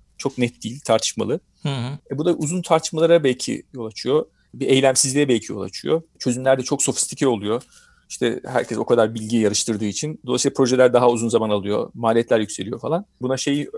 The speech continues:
Speaker 1: Microsoft'a örnek verirler mesela. Böyle çok şey çalışan, e, bilgi yoğunluklu çalışan bir şirket olarak.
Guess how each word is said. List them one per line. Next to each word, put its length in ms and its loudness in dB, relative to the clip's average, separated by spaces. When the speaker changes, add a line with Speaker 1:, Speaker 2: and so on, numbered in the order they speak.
Speaker 1:
Microsoft'a 520 -2
örnek 240 0
verirler 240 -6
mesela. 320 -8
Böyle 120 -4
çok 220 -6
şey 260 -8
çalışan, 520 -12
e, 180 -8
bilgi 200 -8
yoğunluklu 320 -6
çalışan 460 -8
bir 40 -18
şirket 320 -18
olarak. 300 -2